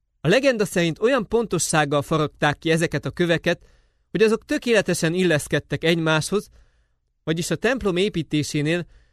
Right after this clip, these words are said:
semmiféle kötőanyagot nem kellett használni, hogy a hézagokat betömjék és a köveket összetartsák. Mivel pedig sem a kőfejtés, sem a kőfaragás nem az építkezés helyén történt,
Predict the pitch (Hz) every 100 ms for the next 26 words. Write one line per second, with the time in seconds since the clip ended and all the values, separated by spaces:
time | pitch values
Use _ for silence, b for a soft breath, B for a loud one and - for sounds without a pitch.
0 | _ - 226 277 269 - 220 190 - 208
1 | - 151 143 135 139 151 143 147 135 -
2 | 160 170 165 160 165 180 160 147 160 185
3 | 156 139 135 131 147 165 165 160 165 170
4 | _ _ _ _ 156 180 254 247 - 156
5 | 160 143 - - 123 117 - - - _
6 | _ _ _ _ _ _ _ _ 190 220
7 | - 190 190 - 285 240 - 208 - 143
8 | 131 135 123 - 208 226 - 226 233 -
9 | 156 143 139 127 208 226 175 185 170 156
10 | 156 147 143 156 143 131 165 170 160 160
11 | 156